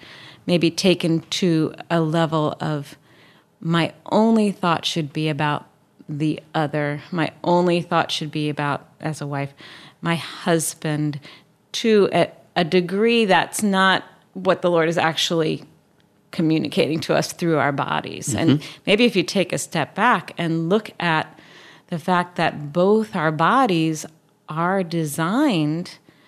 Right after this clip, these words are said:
Speaker 1: to come to a climax,
Speaker 2: Mm-hmm.
Speaker 1: um, you can see the Lord is speaking to us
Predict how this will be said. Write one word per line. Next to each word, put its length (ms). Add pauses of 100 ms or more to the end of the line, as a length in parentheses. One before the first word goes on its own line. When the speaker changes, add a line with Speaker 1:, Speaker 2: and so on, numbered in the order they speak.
(520)
Speaker 1:
to 460 (380)
come 280
to 220
a 60
climax, 840
Speaker 2:
Mm-hmm. 180 (600)
Speaker 1:
um, 180
you 140
can 260
see 300
the 120
Lord 520 (440)
is 160
speaking 600
to 280
us 480